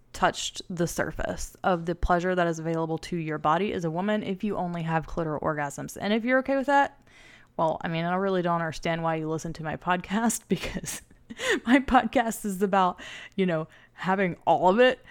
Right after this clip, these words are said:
have, removing all the blocks to pleasure and turn on and breaking that tab-, taboos around sex and motherhood so that you can experience exquisite pleasure that is available to your freaking body. So if you were fine with your clitoral orgasms and that's all you want,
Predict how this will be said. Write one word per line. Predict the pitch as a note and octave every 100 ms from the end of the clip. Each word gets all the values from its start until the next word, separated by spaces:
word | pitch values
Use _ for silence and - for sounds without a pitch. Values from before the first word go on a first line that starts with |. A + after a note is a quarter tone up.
| -
have, | F#3 F3 -
removing | F3+ F#3 G3 F#3 -
all | F#3+ F#3
the | F#3
blocks | G3+ G3 G#3+ -
to | B3+
pleasure | - B3 B3 B3+
and | B3+ B3
turn | B3+ B3+
on | C4 C4
and | - F#3+
breaking | F3+ G3 A3+ A3+
that | G#3
tab-, | - G#3+ G#3 A3 -
taboos | - G#3+ G#3+ A3
around | G#3+ G3+ G3+
sex | G#3+ G#3
and | G#3
motherhood | G3 A3 A#3+ A3
so | A3+
that | G#3+ G#3
you | G#3+ A#3+
can | - - A3 A3
experience | - - - G#3+ G#3+ G#3 -
exquisite | F#3+ - - G#3 G3+ G3 -
pleasure | - A3+ A3 G3
that | F#3 F#3 -
is | B3 A3+ -
available | F#3 A3 C4 G#3 F#3
to | - D4
your | A3+ G3+
freaking | - E4 C4 A3+ F#3+
body. | D4 C#4+ G3+ D#3+ - -
So | - A#3+ -
if | B3 A#3
you | C4
were | C4+
fine | - D#4+ D#4+ C#4+
with | B3
your | A3+
clitoral | B3 G#3+ G3
orgasms | - B3 G#3 F#3 G3 F#3
and | A3+
that's | C4+ C#4
all | - C#4+
you | C4 C4
want, | B3+ C4+ C4+